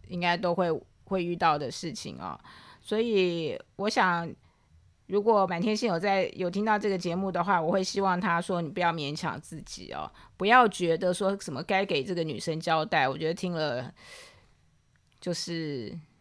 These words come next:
这不是一个好的结婚态度，因为结婚应该是你想要跟这个人在一起，你想要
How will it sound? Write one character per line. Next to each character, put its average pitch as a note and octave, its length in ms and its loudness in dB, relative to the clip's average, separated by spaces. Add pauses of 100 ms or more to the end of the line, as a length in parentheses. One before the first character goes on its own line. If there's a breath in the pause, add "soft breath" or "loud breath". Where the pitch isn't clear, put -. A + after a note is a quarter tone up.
这 G#3 60 -6
不 F#3 100 -2
是 A#3 120 -2
一 A#3 80 -2
个 G#3 80 6
好 F#3 220 6
的 E3 100 2
结 F3+ 160 0
婚 G#3 160 2
态 G#3 220 2
度， F3+ 240 0
因 G3+ 80 2
为 G#3 60 -2
结 F3+ 200 2
婚 G#3 160 2
应 G#3 60 0
该 G#3 160 0
是 B3 80 -4
你 F#3+ 180 0
想 D#3 320 0
要 F#3+ 200 4
跟 F#3 180 -2
这 F#3+ 100 -2
个 F3 80 -2
人 D#3+ 160 -2
在 E3 220 2
一 D#3+ 140 -2
起， - 240 -8
你 D#3+ 120 -6
想 D3+ 260 0
要 F3+ 300 4